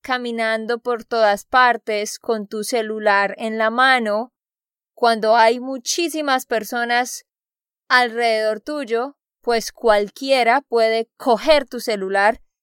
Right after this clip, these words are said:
y salir corriendo. Eso siempre es un riesgo en el centro de las ciudades. Bueno, ¿cómo puedes entrar a Colombia?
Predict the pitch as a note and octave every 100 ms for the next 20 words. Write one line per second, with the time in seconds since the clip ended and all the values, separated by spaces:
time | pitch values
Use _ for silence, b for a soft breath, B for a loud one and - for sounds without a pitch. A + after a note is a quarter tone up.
0 | - C4+ B3 A3 G#3 G3+ - A#3+ A3+ B3+
1 | A#3+ G3+ F3 F#3 - _ _ _ _ -
2 | A3+ A#3+ B3 C#4 C4+ C4+ B3+ A#3+ B3+ A#3+
3 | B3 A#3+ A3+ B3+ C4+ C#4 C4+ C4 B3 G3
4 | - A3+ G#3+ G3+ A3+ A3 G#3 F#3+ F#3 -
5 | G3+ G3+ F#3 - - - _ _ _ _
6 | _ _ _ _ _ _ _ _ _ _
7 | - A#3 C4+ G#3+ - _ _ D4+ D#4 F4
8 | - D#4 C#4+ C#4+ B3+ A3 G#3 G#3 A3 G3+
9 | G3+ F3 - -